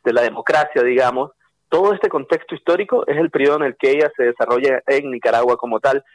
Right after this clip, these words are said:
Entonces me daba como telón de fondo también una historia muy riquísima literariamente para narrar no solo la vida extraordinaria de ella, sino la vida, eh, nacional como tal.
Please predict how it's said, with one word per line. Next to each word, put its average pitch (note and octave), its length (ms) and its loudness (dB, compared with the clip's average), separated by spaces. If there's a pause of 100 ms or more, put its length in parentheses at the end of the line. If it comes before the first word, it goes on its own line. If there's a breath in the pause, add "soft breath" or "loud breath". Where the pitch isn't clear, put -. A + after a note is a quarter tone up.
Entonces D3 320 -4
me D3 60 2
daba C3+ 240 4
como D3 180 -2
telón B2+ 260 -2
de C3+ 100 0
fondo C#3+ 440 -2
también C#3 420 -2
una C3+ 140 -6
historia B2+ 280 -2
muy C3+ 180 -2
riquísima D3 580 -4
literariamente B2 720 0
para C3 160 0
narrar A2+ 420 0 (340 soft breath)
no B2 200 -2
solo C3 400 0
la - 260 -2
vida B2+ 200 0
extraordinaria B2+ 600 0
de B2 180 4
ella, D3 180 2
sino A#2+ 300 -2
la A#2 100 4
vida, A#2 420 2 (240 soft breath)
eh, A#2 360 4
nacional A#2+ 640 -2
como G#2 240 -4
tal. A2+ 280 0